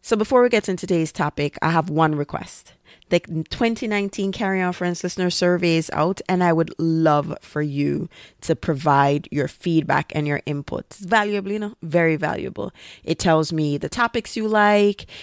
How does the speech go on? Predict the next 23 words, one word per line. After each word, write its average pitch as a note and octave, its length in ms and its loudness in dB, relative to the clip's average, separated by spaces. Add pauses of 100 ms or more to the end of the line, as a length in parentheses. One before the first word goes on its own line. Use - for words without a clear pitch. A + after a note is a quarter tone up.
(100)
It - 160 -8
tells D3+ 400 -2
me, D3 480 -4 (160)
you G#3 160 4
know, D#3+ 160 2
the D#3 140 -8
direction G#3+ 640 -2
to - 180 -8
go G3+ 260 -2
in. G3+ 420 0
Just G#3 240 -2
give A4 120 2
some F#4+ 220 -6
feedback F#3 580 -2
that D#3+ 140 -2
is E3 120 -6
critical F3+ 460 -2
to - 140 -4
the D#3 120 0
growth C#3+ 440 -2
of C#3+ 240 -4
the - 100 -2
show. - 380 -2